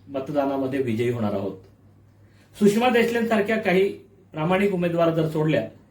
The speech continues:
तर नव्याण्णव टक्के उमेदवार आपल्यासमोर आपल्याला माहीतच असतील की गेल्या काळात त्यांचा अनुभव कसा असला आहे किंवा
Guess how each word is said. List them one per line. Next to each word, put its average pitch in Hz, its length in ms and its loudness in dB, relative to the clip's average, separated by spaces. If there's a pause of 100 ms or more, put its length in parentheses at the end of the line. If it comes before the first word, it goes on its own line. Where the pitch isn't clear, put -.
(760)
तर 180 160 2 (1120)
नव्याण्णव 190 420 4
टक्के 240 280 -4
उमेदवार 156 440 0 (800)
आपल्यासमोर 156 560 0 (180)
आपल्याला 147 260 -2
माहीतच 151 400 0
असतील 127 400 -2 (360)
की 131 80 -10
गेल्या 156 300 2
काळात 156 340 0 (100)
त्यांचा 131 260 -4
अनुभव 131 300 -2
कसा 139 240 -4
असला 147 260 -4
आहे 147 260 -4 (720)
किंवा 175 260 2